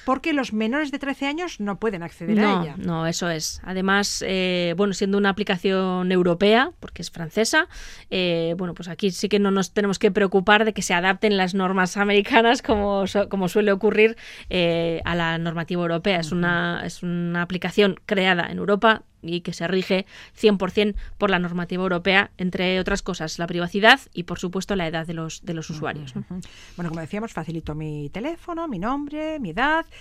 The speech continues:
Speaker 1: creo un nombre de usuario, una contraseña y ya podemos enviar nuestra primera publicación. Veo muchos aspectos positivos en Be Real, pero también conlleva ciertos peligros.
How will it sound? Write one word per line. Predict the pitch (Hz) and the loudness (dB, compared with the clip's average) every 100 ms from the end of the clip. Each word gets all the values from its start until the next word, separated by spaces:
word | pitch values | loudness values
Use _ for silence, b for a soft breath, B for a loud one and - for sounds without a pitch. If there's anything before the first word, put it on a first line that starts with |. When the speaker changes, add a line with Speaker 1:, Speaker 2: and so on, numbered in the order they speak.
| B | B
Speaker 1:
creo | - 190 185 | -6 -2 -2
un | 165 | -2
nombre | 165 165 165 | -2 -4 -4
de | 196 | -4
usuario, | - 320 311 320 359 302 | -2 0 0 0 -2 -4
una | 190 196 | -4 -4
contraseña | 220 220 285 - 339 349 392 b b b | -6 -4 -4 -4 -6 -4 -6 b b b
y | 214 | 0
ya | 269 | 2
podemos | 240 220 196 170 | 2 0 -2 -4
enviar | 185 180 196 185 | -4 -2 -2 -4
nuestra | 180 - 185 | -6 -6 -8
primera | 175 196 196 | -6 -4 -6
publicación. | 180 156 156 - 160 151 B B B B B B - - _ | -6 -8 -10 -10 -12 -12 B B B B B B -20 -20 _
Veo | 208 214 392 427 403 - | -10 0 2 2 -2 -6
muchos | 214 277 269 | -6 -4 -4
aspectos | 262 294 294 | -6 -4 -4
positivos | 202 - 156 220 135 143 | -4 -8 -4 -4 -4 -10
en | 170 160 | -10 -6
Be | 180 | -6
Real, | 170 190 156 185 180 - _ | -6 -8 -8 -10 -14 -20 _
pero | 226 226 | -2 0
también | 254 277 330 | -4 -6 -4
conlleva | 269 208 240 277 285 | -4 -2 -4 -4 -8
ciertos | - 208 175 165 - | -10 -8 -8 -10 -10
peligros. | 226 339 175 - - - - - - | -8 -8 -12 -16 -18 -16 -18 -20 -20